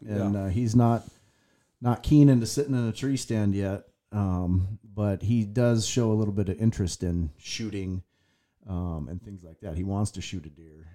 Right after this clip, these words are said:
Speaker 1: Um, and so I'm gonna f-, I'm gonna foster
Speaker 2: Mm.
Speaker 1: that in him a little bit. You know, I've had some dad fails leading up to, um,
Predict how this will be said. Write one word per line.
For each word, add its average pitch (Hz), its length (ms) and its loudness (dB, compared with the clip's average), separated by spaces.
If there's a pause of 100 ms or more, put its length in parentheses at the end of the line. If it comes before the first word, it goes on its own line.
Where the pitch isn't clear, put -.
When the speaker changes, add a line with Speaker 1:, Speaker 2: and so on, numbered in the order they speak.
(160)
Speaker 1:
Um, 78 380 -20
and 85 120 -20
so 95 180 -10
I'm 95 120 0
gonna 95 140 0
f-, - 200 -10
I'm 101 100 -4
gonna 90 160 -2
foster 98 720 -2 (540)
Speaker 2:
Mm. 127 60 -14
Speaker 1:
that 101 260 -2
in 95 140 0
him 107 220 4
a 101 40 2
little 92 220 -2
bit. 92 400 -6
You 92 160 -20
know, 92 100 -16
I've 90 160 -6
had 101 180 -2
some 95 140 -4
dad 92 300 -4
fails 87 560 -6 (240)
leading 104 400 -2
up - 160 -6
to, 90 400 -4 (640)
um, 76 360 -20